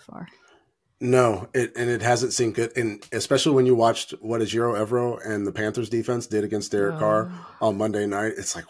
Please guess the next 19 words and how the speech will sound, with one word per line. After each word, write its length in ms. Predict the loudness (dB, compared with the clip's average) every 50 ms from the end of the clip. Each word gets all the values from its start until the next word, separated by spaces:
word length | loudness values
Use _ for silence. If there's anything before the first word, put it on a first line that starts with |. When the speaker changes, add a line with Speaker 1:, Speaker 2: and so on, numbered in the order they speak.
| -12
Speaker 2:
wow. 440 | -10 -8 -6 -6 -6 -6 -8 -8 -12 -18 -20 -20 _ _ _ -20 -10
Like, 220 | -6 -6 -6 -6 -6
it, 340 | -10 -12 -14 -14 -14 -14 -10
Speaker 1:
Yeah. 600 | -4 -2 -2 0 0 0 0 0 -2 -2 -4 -6 -10 -14 -20 -20 -20 _ _
Speaker 2:
we're, 180 | 4 4 6
we're 100 | 6 6
gonna 120 | 6 6 6
be 120 | 6 6
a 20 | 6
year 260 | 4 2 2 0 2
late 240 | 0 0 -2 -2 -4 -6
on 100 | -6 -6
this 160 | -4 -4 -6
Ejiro 340 | -6 -6 -4 -2 -2 -2 -2
Evero 480 | -2 -4 -4 -4 -4 -4 -6 -6 -8
head 140 | -10 -10 -8
coaching 320 | -6 -6 -6 -4 -4 -6 -6
discussion 480 | -6 -6 -6 -6 -6 -6 -6 -8 -6
just, 220 | -6 -6 -6 -8